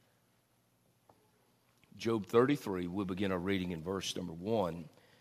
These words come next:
where the Bible says, "Wherefore, Job, I pray thee, hear my speeches and hearken to all my words." Behold, now I have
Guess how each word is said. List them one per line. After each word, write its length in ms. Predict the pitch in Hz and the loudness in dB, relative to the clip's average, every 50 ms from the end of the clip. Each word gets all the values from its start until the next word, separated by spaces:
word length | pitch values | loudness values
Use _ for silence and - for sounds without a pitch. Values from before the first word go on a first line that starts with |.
| - - - _ _ _ _ - | -20 -20 -20 _ _ _ _ -8
where 140 | - - 98 | -6 -4 -2
the 40 | |
Bible 300 | 95 95 117 127 131 139 | 2 4 4 6 6 4
says, 320 | 131 - 120 107 104 90 - | 2 4 4 4 2 2 0
"Wherefore, 560 | 104 117 123 131 131 - - 104 98 98 92 | 2 4 4 4 4 2 0 0 0 0 -2
Job, 460 | 80 82 101 98 95 104 117 123 120 - - | 0 2 2 4 4 4 2 0 -4 -4 -2
I 100 | 104 95 | -2 -2
pray 320 | - - - 147 147 147 | -2 -2 -2 2 2 2
thee, 480 | 107 85 98 90 87 92 113 127 143 - - | 2 2 0 0 2 2 0 0 -2 -6 -12
hear 240 | - 120 123 135 135 | -4 0 2 2 4
my 160 | 131 127 123 | 4 2 2
speeches 640 | 120 - - - - 104 90 - - 101 104 - - | 0 -2 -4 0 0 0 0 0 -2 -4 -4 -4 -4
and 120 | 98 95 | -6 -6
hearken 580 | 87 - - 131 135 123 - - 87 98 127 - - - - - _ _ _ _ _ _ _ _ _ _ _ _ _ _ _ _ - | -4 0 4 4 4 4 2 -2 -6 -6 -8 -10 -14 -20 -20 -20 _ _ _ _ _ _ _ _ _ _ _ _ _ _ _ _ -8
to 180 | - 92 92 | -6 -2 2
all 180 | 98 107 110 110 | 4 4 4 6
my 160 | 110 110 110 | 6 4 4
words." 760 | 104 95 113 120 113 98 85 78 76 - - - - - - - _ _ _ _ _ | 4 6 6 8 8 6 4 0 -6 -12 -12 -10 -8 -8 -8 -10 _ _ _ _ _
Behold, 380 | 90 92 98 104 101 110 123 | -6 0 2 4 4 4 2
now 400 | 131 107 92 98 110 117 127 - - | 0 0 2 4 4 4 4 4 2
I 180 | 104 98 95 | -2 -2 0
have 220 | 92 98 87 - | -2 -4 -4 -6